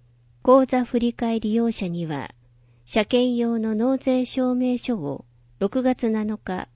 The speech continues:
火曜に送付します。納期限から証明書到着までに車検を受ける場合は、記帳済みの通帳など、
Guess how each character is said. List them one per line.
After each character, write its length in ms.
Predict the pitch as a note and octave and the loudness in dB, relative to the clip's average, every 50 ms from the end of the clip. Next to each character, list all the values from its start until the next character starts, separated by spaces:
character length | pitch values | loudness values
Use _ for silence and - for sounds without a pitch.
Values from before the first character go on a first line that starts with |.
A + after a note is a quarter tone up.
| _ _ _ _ | _ _ _ _
火 140 | - F#3+ | -2 -2
曜 340 | F#3+ G3+ A3+ G#3+ F#3 - - _ _ _ _ _ | 0 0 0 -2 -2 -6 -8 _ _ _ _ _
に 100 | B3 A#3+ | -8 -8
送 260 | A#3 - G#3+ G3+ G3+ | -4 -2 -2 -2 -2
付 120 | G3 - F#3+ | -4 -8 -12
し 180 | - - F3 | -10 -8 -6
ま 180 | D#3 D3+ D3+ D#3 | -4 -4 -6 -8
す。 220 | - - - - _ _ - _ _ _ _ _ _ _ _ _ _ _ _ _ _ _ _ _ _ - - _ _ _ _ _ _ _ _ - | -10 -16 -20 -20 _ _ -20 _ _ _ _ _ _ _ _ _ _ _ _ _ _ _ _ _ _ -20 -20 _ _ _ _ _ _ _ _ 0
納 220 | A#3 B3+ C4+ C4+ | 2 2 2 2
期 180 | C4+ - - C4+ | 0 -4 -8 -2
限 260 | - C4 B3 A#3+ A3 | 0 0 0 0 -2
か 140 | G3 - F3 | -6 -8 -6
ら 280 | E3 D#3+ D#3 - - _ _ | -6 -6 -6 -6 -10 _ _
証 260 | - A#3 A#3+ B3 B3 | 4 4 6 6 4
明 200 | B3 B3 A#3+ A#3+ | 4 2 2 0
書 140 | - - A#3 | -2 -4 -6
到 280 | A#3 - A3 G#3+ A3 | -4 -4 -4 -4 -4
着 280 | - - A3 - - G#3+ | -4 -6 -6 -4 -4 -2
ま 140 | A3 G#3+ G3+ | -2 -2 -2
で 120 | - E3+ | -4 -6
に 300 | D3+ D3 C3+ C3+ - _ _ - | -6 -6 -8 -10 -10 _ _ -20
車 220 | - - G#3 G3 | -10 -8 -8 -6
検 320 | _ - B3 B3 B3 B3 B3 | _ 4 4 4 4 2 0
を 80 | A#3+ | -2
受 240 | A#3 A#3 _ - A#3+ | -2 -4 _ -4 -4
け 0 | A3+ | -2
る 100 | F#3 E3 | -4 -6
場 180 | - D#3 D#3+ D#3+ | -4 -6 -6 -4
合 200 | D#3+ E3 D#3+ D#3+ | -4 -6 -4 -4
は、 280 | E3 E3 D#3+ - - _ - _ _ _ _ - - _ _ _ - _ _ _ _ | -4 -6 -6 -8 -14 _ -20 _ _ _ _ -20 -20 _ _ _ -20 _ _ _ _
記 120 | - - - | -20 -18 -2
帳 280 | - C4+ C4 C4 B3+ A#3+ | 2 4 4 4 4 2
済 140 | - B3+ | 2 2
み 140 | B3 A#3+ A#3 | 2 4 2
の 140 | A#3 A#3 A#3 | 2 0 0
通 280 | - - - A3+ A3+ A3+ | -2 -4 -4 -4 -4 -2
帳 260 | - - A3+ A3 G#3+ | -2 -2 -2 0 0
な 180 | G#3+ G#3 G3+ | -2 -2 -4
ど、 280 | F#3 D#3+ C#3+ C#3 - | -4 -4 -8 -8 -8